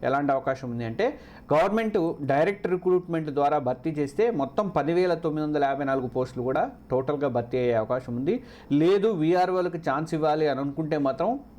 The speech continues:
ఏడు, ఎనిమిది లేదా తొమ్మిది వేల వరకు కూడా పోస్టులు డైరెక్ట్ రిక్రూట్‌మెంట్‌లో భర్తీ చేసే అవకాశం అయితే ఉంది. అయితే ఎగ్జామ్ ఎలా అని చాలామంది అడుగుతున్నారు. నేను పోయిన, ఆ, వీడియోలో కూడా చెప్పాను, ఒకవేళ డిగ్రీ క్వాలిఫికేషన్ ఇస్తే గ్రూప్ త్రీలో పెట్టే అవకాశం ఉందని చెప్పాను.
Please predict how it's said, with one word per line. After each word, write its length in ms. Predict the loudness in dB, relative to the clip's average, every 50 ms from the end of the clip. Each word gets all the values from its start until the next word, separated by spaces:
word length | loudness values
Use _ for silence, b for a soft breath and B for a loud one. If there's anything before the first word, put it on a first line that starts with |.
| -20 -20 -20 -20 -20 -20 -20 -20 -20 -14 -6 0 2
ఏడు, 440 | 2 4 4 4 2 2 0 0 -2 -2
ఎనిమిది 320 | -2 0 0 0 0 0
లేదా 200 | 0 0 0 -2
తొమ్మిది 420 | -2 0 0 0 2 2 2 2 2
వేల 200 | 2 2 0 0
వరకు 320 | 0 -2 -4 -4 -4 -4
కూడా 260 | -2 0 0 -2 -2 -4 B B B B B B B -2
పోస్టులు 380 | 0 0 0 -2 -2 -4 -4 -2 0 2
డైరెక్ట్ 340 | 2 2 2 0 -2 -4 -4
రిక్రూట్‌మెంట్‌లో 680 | -4 -4 -6 -6 -4 -4 -4 -4 -2 -2 0 -2 -2 -2 -6 -6 -4
భర్తీ 260 | -4 -4 -2 -2 -2
చేసే 420 | 0 0 0 0 0 -2 -2 -4 -4 B B B B 0
అవకాశం 420 | 0 0 0 -2 -4 -4 -4 -8
అయితే 240 | -6 -4 -2 -2 -2
ఉంది. 340 | -2 -2 -4 -6 -6 -8 -10 B B B B B B
అయితే 480 | 0 0 2 0 0 0 -2 -2 -4 -8 B B B B B -2 0
ఎగ్జామ్ 460 | 2 2 2 4 4 4 4 4 4
ఎలా 140 | 2 4 4
అని 200 | 2 0 0 -2 -2 0
చాలామంది 340 | 2 2 2 2 0 0 0
అడుగుతున్నారు. 340 | 0 0 -2 -4 -4 -4 -2
నేను 160 | -2 -4 -2
పోయిన, 480 | 0 0 0 0 0 0 -2 -2 -4 -6 -10 -8
ఆ, 580 | -2 0 0 2 2 0 0 -2 -2 -2 -2 0 2
వీడియోలో 320 | 2 4 4 4 2 2
కూడా 140 | 0 -2 -4 -2 -4
చెప్పాను, 400 | -4 -2 0 -2 -2 0 -2 -4
ఒకవేళ 280 | -2 0 0 0 0 0
డిగ్రీ 320 | 0 0 2 2 2 2
క్వాలిఫికేషన్ 560 | 2 2 2 2 0 0 -2 -2 -2 -2 -4
ఇస్తే 200 | -4 -2 -2 -2
గ్రూప్ 300 | 0 0 0 0 0 0
త్రీలో 240 | -2 0 0 0 0
పెట్టే 280 | 0 -2 -2 0 0 0
అవకాశం 380 | 0 0 0 -2 -2 -2 -2
ఉందని 220 | 0 0 0 0 0
చెప్పాను. 380 | -2 0 0 -2 -2 -2 -4